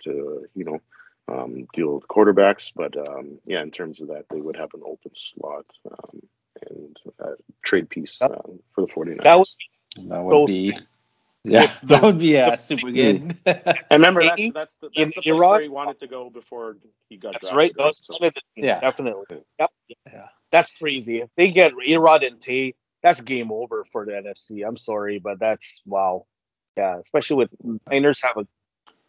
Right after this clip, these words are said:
Speaker 2: they have a great D. They, you know, they have a great organization. Like, I hate to say it, but, like, yeah, that's dangerous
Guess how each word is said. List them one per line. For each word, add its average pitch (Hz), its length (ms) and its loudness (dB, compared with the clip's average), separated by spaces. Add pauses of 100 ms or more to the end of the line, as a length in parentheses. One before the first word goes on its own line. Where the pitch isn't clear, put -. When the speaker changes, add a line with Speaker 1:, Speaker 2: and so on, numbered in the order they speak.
(300)
Speaker 2:
they 143 140 2
have 135 200 4
a 117 40 0
great 117 440 0
D. 120 360 -2
They, 98 220 -6 (200)
you 107 80 -20
know, 104 180 -12
they 120 80 2
have 113 80 4
a 104 40 -8
great 120 220 2
organization. 107 1000 -6
Like, - 480 -16 (760)
I - 40 -4
hate 151 160 2
to - 80 0
say 117 300 2
it, 123 120 4
but, 104 180 -4
like, 98 180 -4
yeah, 110 200 4
that's 113 220 2
dangerous 98 640 -6